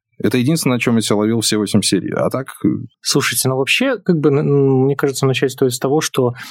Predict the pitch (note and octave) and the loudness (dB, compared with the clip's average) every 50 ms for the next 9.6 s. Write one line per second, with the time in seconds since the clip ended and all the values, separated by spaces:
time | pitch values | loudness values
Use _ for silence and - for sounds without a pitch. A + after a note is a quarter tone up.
0 | - - - A#2+ B2+ D#3 D#3 - - C3 B2+ C3 C3+ C3 C3+ - - C3 B2+ - | -20 -4 0 2 2 2 2 0 0 0 0 0 0 0 -2 -2 -2 -4 -4 -2
1 | - B2+ A#2+ - - B2+ B2+ A#2+ A2+ A#2 B2 A#2+ A#2+ - - - C3 A#2+ A2+ A2+ | -2 -4 -2 0 0 2 2 2 2 2 0 -2 -2 -4 -4 -2 -2 0 0 -2
2 | G#2+ A2 - A#2 B2 A#2+ B2 A#2+ A#2 A#2 A2+ G#2+ - - A2+ A2 B2 D#3 E3+ E3+ | -2 -2 -2 -2 -2 0 0 2 2 2 2 2 0 0 -2 -2 -2 -2 -2 0
3 | - A#2 A#2+ B2+ B2+ C#3+ C3+ C#3+ C3 - - G#2+ G#2+ G#2 G2 G#2 G#2+ A2 G#2 - | 0 0 0 0 0 0 0 0 -2 -2 0 0 0 0 0 0 0 0 -2 -2
4 | - B2+ A#2+ A#2+ C3 B2+ B2+ - C#3 B2+ B2 B2 A#2+ - - - D#3+ D3+ D3+ D3 | -2 0 0 0 0 -2 -2 -2 -2 -2 -2 -2 -4 -2 -2 -2 0 0 0 0
5 | D3 D3+ D#3 D#3+ D#3+ - B2+ D3 D#3 D3 C#3+ C3 - - D3 D3 D3+ D3+ D3 C#3 | 0 0 -2 -2 -4 -2 -2 0 0 0 0 0 0 2 2 2 2 0 0 0
6 | B2+ E3 D3+ A#2 G#2 G2+ - - - - C#3+ C#3+ - F3+ E3+ D#3 D#3+ - C#3 - | 0 0 -2 -2 -4 -6 -6 -6 -4 -4 -2 -2 -2 -2 -2 -2 -2 -2 -2 -2
7 | - E3 G#3 G#3+ D#3+ G3 G3 - - G#3 D3+ A2+ - - C#3 F3+ A#3+ A#3+ A3 A3 | 0 0 2 2 2 0 0 0 -2 -4 -4 -4 -2 -2 0 0 0 0 0 2
8 | G3+ D#3+ B2 A#2+ - B2+ D#3 G3 G#3+ G3+ F#3 C#3 - - D3+ E3 F3+ F#3 - - | 2 2 2 2 2 4 4 4 4 2 2 0 0 -2 0 0 0 -2 -2 -2
9 | D#3 C#3+ C#3 C3+ C#3+ D3 D3 D#3 D#3+ D#3 D#3 D#3 | 0 0 0 0 0 0 0 0 0 0 0 -2